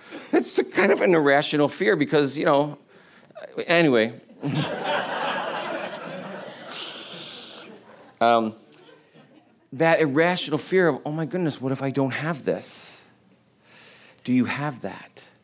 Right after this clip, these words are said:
when it comes to the word? If someone said, "We're just doing away with the Bible altogether, you have, you don't get it anymore," would you have that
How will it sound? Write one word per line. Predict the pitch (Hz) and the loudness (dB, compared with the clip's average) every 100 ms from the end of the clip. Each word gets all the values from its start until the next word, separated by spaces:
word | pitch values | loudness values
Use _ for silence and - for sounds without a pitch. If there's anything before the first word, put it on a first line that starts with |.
| _ _ _ _ | _ _ _ _
when | 107 | -8
it | 101 | -6
comes | 110 101 | -6 -6
to | 107 | -4
the | 110 | -2
word? | 117 113 | 0 -2
If | 101 | -4
someone | 110 110 | -6 -6
said, | 104 107 98 | -4 -2 -2
"We're | 92 | -4
just | 90 101 95 | -8 -8 -6
doing | 107 113 | -2 0
away | 107 107 | 2 0
with | 101 101 | 0 -2
the | 90 | 0
Bible | 95 92 92 | 0 2 2
altogether, | 92 92 92 87 85 | 0 0 0 2 0
you | - 101 110 107 | -2 -4 2 2
have, | 101 123 | 2 2
you | 113 | 0
don't | 113 | 2
get | 107 110 | 2 4
it | 98 | 4
anymore," | 95 92 92 82 - _ _ _ _ _ _ _ _ - | 4 2 0 -2 -8 _ _ _ _ _ _ _ _ -4
would | 120 | -2
you | 127 | 0
have | 123 127 107 | 0 -2 0
that | 110 101 - | 2 2 0